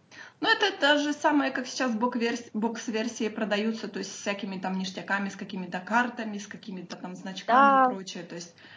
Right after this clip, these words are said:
Speaker 1: это то же самое, это было на тот момент. Плюс вот эти издатели, эм, ну, С Н Г-шные издатели, они тоже продавали, то есть, а мне самое, самое, помню, смешное было, что С Н Г-шные издатели, они продавали как бы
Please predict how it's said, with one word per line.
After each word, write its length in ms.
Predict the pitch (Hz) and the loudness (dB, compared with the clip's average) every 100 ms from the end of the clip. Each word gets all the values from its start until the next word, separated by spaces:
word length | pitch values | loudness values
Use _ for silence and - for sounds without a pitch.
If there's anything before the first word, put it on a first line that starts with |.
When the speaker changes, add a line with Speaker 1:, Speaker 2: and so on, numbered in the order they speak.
| - | -10
Speaker 1:
это 180 | 220 | -6
то 160 | 247 254 | -4 -2
же 120 | 254 | -4
самое, 400 | 247 254 233 214 | -2 -2 0 0
это 140 | 208 208 | -2 -4
было 320 | 190 220 202 | -4 -4 -4
на 160 | 196 | -6
тот 160 | 196 208 | -8 -6
момент. 460 | 208 208 277 427 - _ - _ _ _ | -4 -2 -4 -6 -14 _ -20 _ _ _
Плюс 240 | 240 269 254 | -8 -8 -6
вот 180 | 226 269 | -6 -4
эти 560 | 262 - 233 220 - - | -4 -4 -6 -6 -6 -8
издатели, 960 | 214 196 233 233 240 214 214 214 233 - - _ - | -4 0 0 0 -4 -4 -4 -6 -8 -18 -20 _ -10
эм, 800 | 190 190 190 185 185 185 - - - | -6 -4 -4 -6 -6 -8 -10 -10 -4
ну, 240 | 247 226 | -2 -2
С 140 | 220 - | -6 -4
Н 140 | 220 | -4
Г-шные 400 | 226 226 240 214 | -2 -2 0 -2
издатели, 540 | 208 202 220 220 226 202 | 0 2 0 0 -4 -2
они 300 | 202 202 202 | -2 -2 -4
тоже 340 | 196 220 202 | -4 -4 -4
продавали, 540 | 202 190 196 196 202 190 | -6 -8 -8 -6 -4 -6
то 100 | 185 | -8
есть, 220 | 180 - - | -10 -10 -2
а 400 | 196 202 - - _ _ - | 0 0 -2 -14 _ _ -16
мне 220 | - - | -12 -8
самое, 480 | 269 240 233 220 - - | -2 0 0 0 -4 -4
самое, 240 | 240 226 214 | 0 2 2
помню, 240 | 233 220 | 0 -2
смешное 360 | - 208 269 277 | -4 -4 -2 0
было, 240 | 226 208 | 0 -2
что 200 | 208 196 | -2 -8
С 100 | 196 | -6
Н 140 | 208 | -4
Г-шные 380 | 196 247 254 220 | -2 -2 -2 -2
издатели, 640 | 202 208 220 226 202 196 190 | 0 2 2 0 -4 -4 -4
они 280 | 196 196 214 | -6 -4 -6
продавали 580 | - 180 196 202 196 190 | -8 -6 -4 -2 -4 -4
как 260 | 185 185 | -8 -10
бы 300 | 180 196 190 | -8 -8 -10